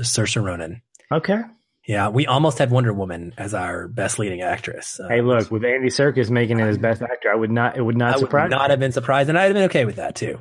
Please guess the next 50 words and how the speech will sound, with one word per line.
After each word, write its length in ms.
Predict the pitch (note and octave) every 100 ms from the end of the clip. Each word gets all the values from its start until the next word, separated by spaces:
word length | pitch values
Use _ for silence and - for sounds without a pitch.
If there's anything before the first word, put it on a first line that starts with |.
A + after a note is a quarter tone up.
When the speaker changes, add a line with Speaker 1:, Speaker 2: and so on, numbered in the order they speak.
| -
Speaker 2:
Yeah. 140 | D#3+
Speaker 1:
Uh, 180 | F#2+ G2
would 160 | B2 C3+
have 60 |
been 120 | A#2+ A#2+
kinda 200 | G#2+ G2
cool, 280 | G2 E2 -
but 240 | F3 - - - - -
either 200 | D#3+ D3
way, 460 | C3 B2 A#2 - - _ _ _ _ _ _ -
I'm 120 | C3+
excited. 480 | B2 C#3 B2 A#2 A#2+ -
Next 340 | D3 D3+ D#3+ E3+
year, 140 | D3+
hopefully, 240 | C#3 C3+ A#2
we 100 | A#2+
have 120 | A2+
even 180 | A#2 A2+
more 200 | B2+ B2+
people 220 | B2 A#2+
voting, 400 | A#2+ B2 B2+ A#2
and, 160 | G2+ G#2+
and 160 | A2
it'll 100 | A2+
be 260 | G#2+ A2+ G2+
an, 120 | G2+
an 60 | G2 - G#2+
interesting 420 | A2 A#2+ - G#2+
time 220 | A2 G2+ F#2+
there 160 | F#2
and, 240 | F#2 F2 - _
as 140 | G2+ G2+
well. 340 | F2+ D2+ - _ - - -
But 180 | - B2 B2+
the 300 | C3+ B2+ A2+
two 100 | A#2
thousand 200 | D3+ C3+
eighteen 200 | B2+ B2 A#2+
Fielder's 260 | B2 A2
Choice 200 | - G#2
Award 220 | G#2 F#2
does 160 | G2+ F#2+
go 120 | F#2
to 60 | F2+
Frances 360 | F2+ F3+ F3
McDormand 500 | F3 F3 E3+ E3 D#3 -
as 200 | E3+ -
well. 280 | - - _ _ _ _ _ _ _ _ _ -
All 80 |
right, 140 | E3